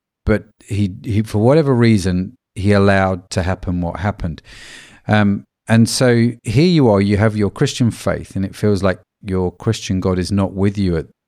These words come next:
this point, you know, and this is all going on. You're angry with him.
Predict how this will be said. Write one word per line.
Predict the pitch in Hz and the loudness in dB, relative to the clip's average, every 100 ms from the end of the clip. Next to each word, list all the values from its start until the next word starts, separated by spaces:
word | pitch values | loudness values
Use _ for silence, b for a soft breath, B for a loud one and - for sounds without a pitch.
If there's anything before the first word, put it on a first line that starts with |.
| - | -6
this | 92 78 | -6 -4
point, | - - 82 82 - _ | -6 -8 -8 -12 -20 _
you | - | -6
know, | 87 80 | -4 -4
and | 85 | -4
this | 95 - | -4 -2
is | 95 | -2
all | 98 87 | -2 -2
going | 95 90 95 | -2 0 0
on. | 90 82 B B B B | -2 -6 B B B B
You're | 110 110 117 | -2 -2 2
angry | 127 135 120 | 2 4 4
with | 101 82 | 2 0
him. | 82 80 95 | -2 -4 -6